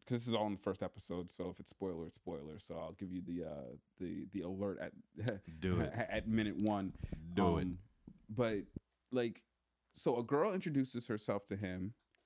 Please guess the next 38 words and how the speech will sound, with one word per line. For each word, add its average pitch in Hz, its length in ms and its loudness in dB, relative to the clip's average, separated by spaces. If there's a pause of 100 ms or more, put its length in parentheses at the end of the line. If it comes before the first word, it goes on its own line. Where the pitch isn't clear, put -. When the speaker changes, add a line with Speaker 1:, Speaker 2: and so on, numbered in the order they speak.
(240)
Speaker 1:
She - 180 -2
likes 117 300 0
his 196 140 2
swag, 107 600 4 (880)
and 123 100 2
so 151 120 6
they 151 100 6
hit 170 220 2
it 180 80 4
off. 208 340 6 (1040)
She - 340 2
pursues, 208 680 2
like, 135 160 2
she 175 160 -4
throws 196 640 4
out 165 320 2
a 135 40 2
lot 135 280 6
of 147 100 2
information 139 640 4
to 147 100 -4
kinda 123 320 0
like, 110 240 4 (300)
"Oh, 120 160 6
this 117 180 0
is 113 140 0
my 95 160 2
name, 113 840 4
this 101 140 0
is 101 80 -4
how 104 60 4
you 92 80 2
can 87 80 -12
contact 123 500 0
me," 117 60 -2
kind 117 200 -2
of 110 80 -6
thing, 120 320 -2